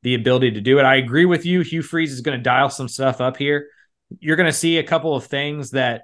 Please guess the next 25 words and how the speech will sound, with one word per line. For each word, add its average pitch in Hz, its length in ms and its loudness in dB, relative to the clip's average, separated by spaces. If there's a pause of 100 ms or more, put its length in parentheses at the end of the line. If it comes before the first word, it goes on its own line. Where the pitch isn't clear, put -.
(160)
that 117 340 -6
D 135 140 0
J 131 140 2
Durkin 127 320 -2
hasn't 117 300 -4
seen 131 160 -4
on 113 160 -4
film 117 260 -4
yet 127 300 0 (300)
get 131 200 -2
pulled 127 200 0
out 123 320 4
in 123 180 -4
week 127 200 -4
four 131 260 0
for 131 140 -6
that. 131 260 2
So 127 100 -8
you 123 60 -4
gotta 120 160 0
weather 120 300 -2
that 123 160 -2
storm, 123 400 -4
the 113 80 -6
script, 139 400 -2